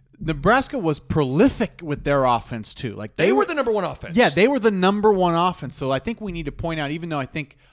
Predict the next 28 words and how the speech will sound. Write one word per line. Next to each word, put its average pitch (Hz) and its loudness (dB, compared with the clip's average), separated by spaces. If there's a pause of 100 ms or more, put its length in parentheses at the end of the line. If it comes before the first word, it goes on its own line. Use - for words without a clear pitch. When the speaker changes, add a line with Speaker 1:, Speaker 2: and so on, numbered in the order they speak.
(540)
Speaker 1:
this 151 -8
Oklahoma 151 -2
team's 139 -10
probably 139 -6
Speaker 2:
They 160 -4
have 185 -2
more 143 -4
Speaker 1:
remembered, 143 -4
Speaker 2:
star-studded. 151 -4
Speaker 1:
they're 180 -2
more 175 -2
Speaker 2:
They, 143 -2
yeah. 135 -10
Speaker 1:
stars. 165 2
They 147 -6
got 139 -2
more 139 -4
talent. 147 -2
Speaker 2:
Yes. 135 -14
Speaker 1:
Uh, 151 -10
I 139 -2
would 139 -8
probably 135 -6
say 135 -8
that's 117 -10
true, 190 -4 (240)
but 165 -8
Nebraska 139 -6